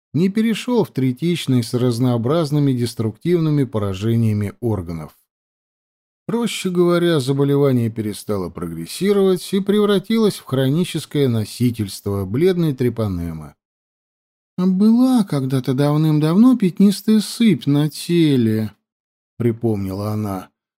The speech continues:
«Но я подумала, что это от импортного стирального порошка. Как начала хозяйственным мылом вещи стирать, так все сразу и прошло».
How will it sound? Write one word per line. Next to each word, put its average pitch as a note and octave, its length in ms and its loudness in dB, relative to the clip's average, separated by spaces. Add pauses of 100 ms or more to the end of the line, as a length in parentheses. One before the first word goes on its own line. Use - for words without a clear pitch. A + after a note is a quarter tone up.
(360)
«Но G3 340 2
я G#3 220 4
подумала, G3 560 4
что F#3 220 2
это F3 180 2
от - 140 -2
импортного E3 540 0
стирального D3+ 640 0
порошка. C#3+ 760 -2 (800)
Как D3+ 200 -2
начала E3+ 420 2
хозяйственным G3 720 2
мылом C#3 340 4
вещи B2 320 2
стирать, A#2+ 460 -2
так A#2 160 -6
все C3 200 -4
сразу A#2+ 420 -2
и A2 40 -2
прошло». B2+ 640 -4